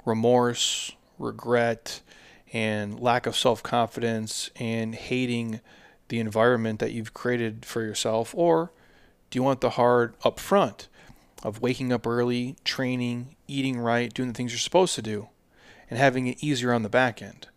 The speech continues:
Personally, I'll take the hard of sacrifice, dedication, and putting in the work now so I can reap the benefits later.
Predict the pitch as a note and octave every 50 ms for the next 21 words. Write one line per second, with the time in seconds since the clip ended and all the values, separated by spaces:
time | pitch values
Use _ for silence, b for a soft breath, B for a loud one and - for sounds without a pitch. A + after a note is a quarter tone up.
0 | b b b b b b b b b b b - D3 E3+ F#3+ F#3+ - - A2 G2+
1 | G2 G2 G#2+ C3+ - _ _ - _ _ _ _ _ _ - - - - - B2
2 | B2 C3+ - D3 C3+ - - B2 - - B2+ B2 B2 A#2+ A#2 A2+ - - - A#2
3 | G#2+ G#2 G#2 G#2 G#2 - - - _ _ _ _ - - - A2 A2+ - B2 -
4 | - B2 A2+ A2 A2 - - - A#2+ A2+ A2 G#2+ - - A#2 A2+ A2 - - A2+
5 | A2 G#2+ G#2+ - _ b b b b b b b b b B2 A2 - C#3+ B2+ B2+
6 | B2+ A#2+ A#2+ A2+ A#2 A#2 G#2+ - A2+ A#2 C3 D#3 D#3 C3 A2+ G#2+ G#2 - b b
7 | b b b - - C3+ A#2+ - A#2 A2 A#2+ A#2+ A2+ - A#2+ G#2+ A#2 A2 A2 -
8 | - G#2 - - A2+ A#2 A#2 G#2+ G2 F#2+ F2